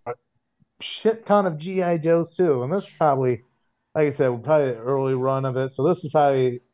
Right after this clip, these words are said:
mid nineties. So those toys are probably ten years old at the time or whatnot. But I just remember my mom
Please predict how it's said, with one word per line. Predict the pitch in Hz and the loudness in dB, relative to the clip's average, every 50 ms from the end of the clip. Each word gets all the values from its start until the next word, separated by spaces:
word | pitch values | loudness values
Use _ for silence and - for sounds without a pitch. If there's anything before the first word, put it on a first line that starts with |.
| _ _ - | _ _ -8
mid | 139 147 151 156 151 143 | -2 0 0 0 0 0
nineties. | 143 147 147 151 151 151 147 139 147 147 151 151 151 139 - _ _ _ _ _ _ _ _ _ _ _ _ _ _ | 0 0 0 0 -2 -4 -4 -6 -6 -6 -6 -6 -8 -8 -12 _ _ _ _ _ _ _ _ _ _ _ _ _ _
So | - 143 147 156 | 0 2 2 2
those | 151 151 - | 2 0 -2
toys | - 165 160 156 143 | 0 2 4 4 2
are | 131 | 2
probably | 117 139 135 139 135 131 | 0 0 0 2 0 0
ten | 135 - 139 135 135 135 | -2 -4 -4 -4 -2 -2
years | 131 131 127 127 | -2 -2 -2 -2
old | 123 127 131 127 | -2 -2 0 -2
at | 131 120 | -2 -4
the | - _ - | -6 _ -8
time | 123 120 123 123 123 123 | -6 -4 -4 -4 -4 -6
or | 120 | -6
whatnot. | 117 123 120 - 120 123 123 123 131 - _ _ _ _ _ _ _ _ _ - | -6 -6 -6 -6 -6 -6 -4 -4 -6 -8 _ _ _ _ _ _ _ _ _ -4
But | - 147 | 0 2
I | 190 | 2
just | 220 214 160 156 | 2 0 -2 -4
remember | 143 147 151 147 143 143 | -2 -4 -4 -4 -4 -4
my | 143 147 156 | -2 -2 -4
mom | 151 143 139 139 135 135 135 131 127 123 113 | -4 -4 -4 -2 -2 -2 -2 -2 -4 -8 -12